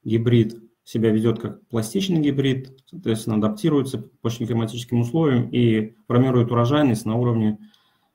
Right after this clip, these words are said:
превышающем средние результаты по опыту. Если мы его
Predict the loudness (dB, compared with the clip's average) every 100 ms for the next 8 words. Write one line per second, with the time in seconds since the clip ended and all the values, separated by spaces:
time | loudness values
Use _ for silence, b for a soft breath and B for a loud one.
0 | _ -14 -4 0 0 0 0 0 0 0
1 | 0 0 0 2 2 0 -2 -4 -6 -6
2 | -4 0 2 0 -4 -6 -4 -2 0 0
3 | 0 -2 -6